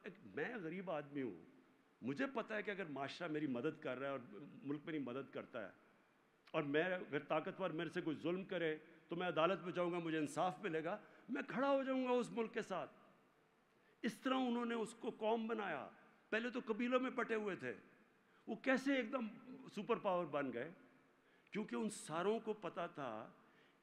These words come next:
कि ये जो रियासत है ये हमारी है। उन्होंने ओन किया कि हमें इंसाफ भी देती है, हमारी बुनियादी ज़रूरियात भी पूरी करती है, Merit है यहाँ, मैं मेहनत करूँगा तो मैं ऊपर आ जाऊँगा। ये नहीं कि वहाँ सिर्फ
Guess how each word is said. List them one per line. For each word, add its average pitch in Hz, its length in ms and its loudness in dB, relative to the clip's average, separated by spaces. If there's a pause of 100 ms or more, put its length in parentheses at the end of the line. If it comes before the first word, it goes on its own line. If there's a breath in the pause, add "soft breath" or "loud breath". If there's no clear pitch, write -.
कि 254 140 -4
ये 220 160 0
जो 247 140 0
रियासत 175 520 0
है 262 120 -6
ये 247 80 0
हमारी 240 480 4
है। 233 200 2 (600)
उन्होंने 269 300 0
ओन 269 300 4
किया 254 240 0 (760)
कि 247 40 2
हमें 262 160 2
इंसाफ 233 480 0
भी 285 100 2
देती 254 340 -4
है, 170 200 0 (760)
हमारी 214 260 6
बुनियादी 226 420 0
ज़रूरियात 233 440 0
भी 269 120 0
पूरी 254 280 -2
करती 220 320 -2
है, 151 240 0 (320 loud breath)
Merit 226 460 4
है 240 140 6
यहाँ, 208 160 2
मैं 196 120 2
मेहनत 214 360 4
करूँगा 233 300 0
तो 262 100 -6
मैं 269 140 -2
ऊपर 262 260 2
आ 254 120 0
जाऊँगा। 196 380 0 (540)
ये 196 200 6
नहीं 240 180 2
कि 254 80 0
वहाँ 220 200 4
सिर्फ 208 240 2